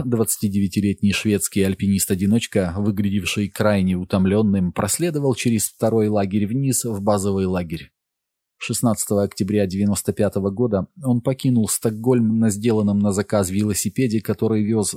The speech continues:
сто десять килограммов снаряжения. Геран Кроп намеревался совершить путешествие с уровня моря в Швеции до вершины Эвереста, полагаясь только на свои силы, без поддержки шерпов и баллонов с кислородом.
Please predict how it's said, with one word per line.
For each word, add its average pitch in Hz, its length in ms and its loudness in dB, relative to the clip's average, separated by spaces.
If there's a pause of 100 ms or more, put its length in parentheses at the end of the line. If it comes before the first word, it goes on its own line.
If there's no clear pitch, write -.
сто - 240 0
десять 104 380 -2
килограммов 107 760 0 (120)
снаряжения. 95 800 -2 (720)
Геран 156 340 2
Кроп 180 340 -2
намеревался 139 680 2
совершить 120 500 0
путешествие 110 680 0
с - 120 0
уровня 110 380 2
моря 110 260 4
в - 60 -8
Швеции 117 500 0
до 104 140 2
вершины 104 520 2
Эвереста, 110 800 -2
полагаясь 104 500 2
только 104 300 2
на 98 80 2
свои 98 300 2
силы, 120 540 2
без 107 200 0
поддержки 101 560 0
шерпов 117 540 -2
и 107 240 0
баллонов 98 640 0
с - 100 -4
кислородом. 98 680 -4